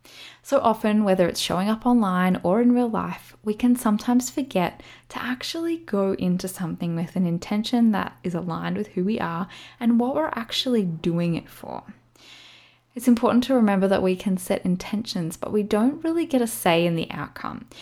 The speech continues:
We just need to set the intention and surrender and see how it plays out. And I know that this can be tough if you are someone who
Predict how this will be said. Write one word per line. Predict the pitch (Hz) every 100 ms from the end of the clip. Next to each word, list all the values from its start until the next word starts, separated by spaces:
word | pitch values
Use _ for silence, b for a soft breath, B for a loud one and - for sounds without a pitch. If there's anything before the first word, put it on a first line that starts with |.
| B B
We | - 196
just | 226 220 220
need | 220 220
to | 202
set | -
the | 175
intention | 165 - 208 226 254 226
and | 185 175
surrender | 165 170 180 226
and | - 180
see | - 170
how | 175 -
it | -
plays | - 160 -
out. | - - _ -
And |
I | 196
know | 202 185 170
that | 170 190
this | 185 -
can | 202
be | 180
tough | 180 160 147 - -
if | 180 -
you | 170 170
are | - 190
someone | - 165 160 165
who | 151 165 160